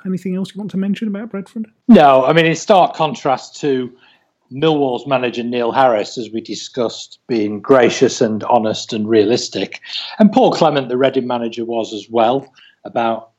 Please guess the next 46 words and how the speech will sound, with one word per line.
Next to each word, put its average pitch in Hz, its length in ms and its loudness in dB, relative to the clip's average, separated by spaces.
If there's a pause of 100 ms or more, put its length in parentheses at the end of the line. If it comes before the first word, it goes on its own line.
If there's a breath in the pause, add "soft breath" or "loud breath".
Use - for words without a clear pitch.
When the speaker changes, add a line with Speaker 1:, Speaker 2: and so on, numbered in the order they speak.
(140)
Speaker 2:
um, 113 380 -8 (240)
his - 220 -6
team's 113 320 -2
performance 113 580 -4
and 107 100 -10
getting 98 200 -6
a 95 60 -8
point 120 360 -2
from 104 160 -8
Ewood. 104 360 -2 (720 loud breath)
Uh, 180 200 6
Dean 185 360 6
Smith, - 460 2
the 117 80 0
Brentford 123 420 0
manager, 104 360 -4
was 113 160 -6
talking 175 360 2
out 110 160 0
of 101 40 -4
his 110 120 -2
backside, 104 680 -4
frankly. 92 460 -14 (540 soft breath)
We, 269 140 8
we, 262 200 8
we 233 280 6
duffed 233 280 4
him 180 100 2
up. - 280 -6 (180)
And 190 260 -2
it's 196 120 -10
been 233 140 0
a 226 60 6
long 247 240 6
time. 196 420 0 (180)
I 185 40 -2
think, 240 160 -4
I 233 80 4
think 220 200 4
Rovers 196 300 8
have 147 80 4
always 175 300 4
had, 135 260 -2
since - 640 -6
Mark 175 300 0
Hughes, 104 460 -2